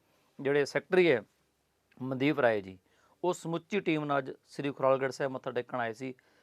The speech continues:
ਅੱਜ ਉਚੇਚੇ ਤੌਰ 'ਤੇ ਫਿਰ ਬਸੀ, ਇਹ ਮਦਨ ਲਾਲ ਜੀ ਦਾ ਘਰ ਅਸੀਂ ਖੜ੍ਹੇ ਹਾਂ ਬਸੀ ਦੇ ਵਿੱਚ, ਜਿਹੜਾ ਕਿ ਇਹ ਕੈਮਰੇ ਦੀ ਅੱਖ ਤੋਂ ਦੇਖੋ ਕਿ ਉੱਪਰੋਂ ਕੱਚਾ ਹੈ, ਇਹ ਲੱਕੜਾਂ ਪਾ ਕੇ,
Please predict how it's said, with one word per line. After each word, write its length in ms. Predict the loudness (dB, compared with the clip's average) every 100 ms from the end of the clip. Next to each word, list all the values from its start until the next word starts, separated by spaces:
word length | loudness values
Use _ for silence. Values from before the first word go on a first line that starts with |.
| _ _ 2 2
ਅੱਜ 120 | 4
ਉਚੇਚੇ 360 | 0 -4 -4 -4
ਤੌਰ 240 | 2 2
'ਤੇ 160 | 2 -4
ਫਿਰ 140 | -4
ਬਸੀ, 360 | -2 -2 -4 -8 _ _ -2
ਇਹ 100 | 0
ਮਦਨ 260 | 4 4
ਲਾਲ 180 | 6 2
ਜੀ 80 | 0
ਦਾ 100 | -4
ਘਰ 220 | 0 -2
ਅਸੀਂ 160 | -2 -8
ਖੜ੍ਹੇ 320 | -4 -4 -4
ਹਾਂ 80 | -8
ਬਸੀ 280 | -6 -4 -4
ਦੇ 100 | -6
ਵਿੱਚ, 240 | -10 -14 _ _ _ _ _ 2
ਜਿਹੜਾ 260 | 6 6
ਕਿ 380 | 6 0 -2 -4 -12 _ _ _ _ _ -8
ਇਹ 60 |
ਕੈਮਰੇ 380 | 0 2 4 2
ਦੀ 120 | 4
ਅੱਖ 160 | 0 -2
ਤੋਂ 100 | -4
ਦੇਖੋ 300 | -4 -2 -4
ਕਿ 100 | -2
ਉੱਪਰੋਂ 380 | -4 -4 -4 -6 _ _ _
ਕੱਚਾ 300 | -12 0 2
ਹੈ, 160 | 2 -2 _ _ _ _ _ _ _ _ _ -4
ਇਹ 220 | -2 -2 -8 -8
ਲੱਕੜਾਂ 380 | -4 0 0
ਪਾ 260 | 2 4 4
ਕੇ, 320 | 2 0 -2